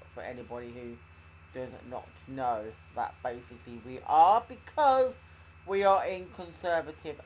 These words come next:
again. I do not vote Conservative, I vote Labour, and I knew that they were doing the right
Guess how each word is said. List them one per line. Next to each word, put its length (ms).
again. 440
I 200
do 140
not 160
vote 240
Conservative, 680
I 360
vote 220
Labour, 440
and 140
I 140
knew 340
that 200
they 100
were 120
doing 320
the 60
right 260